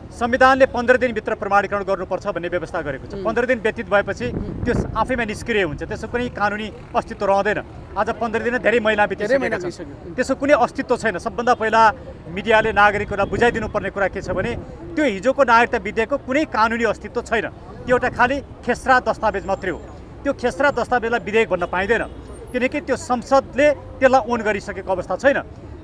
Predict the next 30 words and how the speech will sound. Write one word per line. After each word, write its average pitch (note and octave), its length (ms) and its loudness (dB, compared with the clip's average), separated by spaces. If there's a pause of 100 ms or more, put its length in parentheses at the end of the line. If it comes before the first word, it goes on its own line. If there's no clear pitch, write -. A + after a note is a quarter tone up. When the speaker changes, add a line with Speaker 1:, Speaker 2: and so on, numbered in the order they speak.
Speaker 1:
अहिले D4+ 180 4
संसद B3 440 0
छ, - 40 -8
संसदले B3 400 2
नागरिकता A3+ 340 4
विधेयक F3 240 -4
पेश B3 260 -2
गर्न A#3+ 220 -4
सक्छ, A#3 260 -4 (420)
त्यसमा A3+ 240 -2
छलफल G#3+ 320 0
गर्न A#3+ 240 -2
सक्छ, - 260 -6 (400)
त्यसलाई A#3 180 2
पारित A3 320 2
गर्न B3 220 0
सक्छ, A3+ 240 -4 (340)
नयाँ C#4+ 180 8
विधेयक C4 260 4
लान A3 180 2
सक्छ G#3+ 220 -2
नि। C4 160 6 (400)
संसदको C4+ 380 2
अधिकारलाई A3 520 2
जसरी G#3 280 -6
छल्ने A#3+ 380 0
काम A#3+ 220 0
भयो, A#3 260 2 (340)
संसदलाई C4+ 460 6
नै D4 220 4